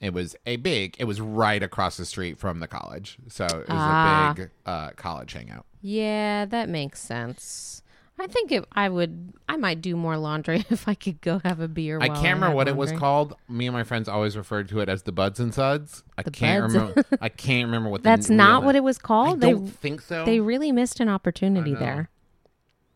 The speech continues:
Speaker 2: Um, again, these places, uh, often had, uh, extra services, um,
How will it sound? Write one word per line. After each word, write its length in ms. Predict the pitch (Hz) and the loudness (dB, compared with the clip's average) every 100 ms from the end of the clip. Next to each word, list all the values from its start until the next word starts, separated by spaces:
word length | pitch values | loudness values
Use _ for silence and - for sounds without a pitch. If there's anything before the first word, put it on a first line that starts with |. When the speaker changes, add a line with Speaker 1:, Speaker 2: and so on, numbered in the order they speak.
| _ _ _ _ _ _ | _ _ _ _ _ _
Speaker 2:
Um, 420 | 180 180 175 175 - | 4 6 6 4 2
again, 640 | 208 190 180 180 247 302 247 | 0 2 2 4 2 0 -2
these 220 | 202 214 | -2 -4
places, 920 | - 233 220 - 208 208 208 208 - - _ _ - | -2 0 0 2 2 4 2 0 -4 -12 _ _ -4
uh, 160 | 170 160 | -2 0
often 640 | - 170 - 185 180 180 175 - _ _ _ _ _ _ _ _ _ _ _ _ _ _ - | 2 2 2 2 2 2 -2 -6 _ _ _ _ _ _ _ _ _ _ _ _ _ _ -6
had, 400 | 190 180 170 - | 0 0 0 -2
uh, 520 | 175 156 147 143 143 - - - _ - | 2 4 4 2 0 -2 -16 -20 _ -2
extra 440 | 196 - - 214 | -2 0 0 0
services, 1120 | - 202 208 220 220 226 220 220 220 220 - - _ - _ | 2 0 2 0 0 0 2 2 0 -2 -6 -12 _ -20 _
um, 600 | 175 175 170 170 170 175 | 0 4 4 2 0 -2